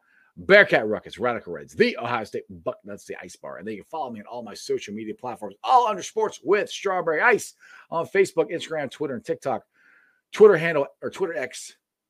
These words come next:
is at Jeff A Trunable. TikTok is at, at Iceman ninety. I'll be pulling a sound over later on tonight, putting on the podcast on Beanpod, Apple, iTunes, Spotify, Google, Stitcher Play, pretty much wherever you get your podcast. Please make sure you rate, like, and review.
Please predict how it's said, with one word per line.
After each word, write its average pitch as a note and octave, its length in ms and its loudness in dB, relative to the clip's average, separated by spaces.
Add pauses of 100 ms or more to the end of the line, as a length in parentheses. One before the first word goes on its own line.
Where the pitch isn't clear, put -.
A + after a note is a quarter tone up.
(140)
is C3+ 320 2
at F3+ 160 0
Jeff D3+ 200 -4
A B2+ 100 -2
Trunable. A2 380 -10
TikTok C#3 400 -10
is G2+ 100 -14
at, G#2+ 200 -14
at C3+ 200 -8
Iceman F#2 340 -18
ninety. F2 320 -18 (920)
I'll E3 100 2
be E3+ 60 2
pulling D#3+ 220 0
a - 40 -8
sound C#3+ 280 -8
over A2+ 140 -8
later A3+ 260 4
on G3 140 -2
tonight, E3 220 -6
putting D#3 180 -2
on C#3 60 -10
the B2+ 60 -10
podcast B2 480 -6
on G2+ 120 -8
Beanpod, B2 420 -4
Apple, A#2 200 -6
iTunes, A2+ 360 -12
Spotify, G#2 440 -10 (500)
Google, D3+ 320 4
Stitcher A2 320 -12
Play, A#2+ 140 -8
pretty C#3 240 -12
much B2 180 -14
wherever B2+ 360 -8
you A2+ 80 -6
get G#2 160 -10
your G2+ 80 -14
podcast. G2 480 -8
Please A#2+ 200 -10
make A2 180 -10
sure A2+ 160 -10
you F#2+ 80 -10
rate, A2+ 320 -6
like, G#2 240 -12
and F#2 100 -14
review. A#2 320 -4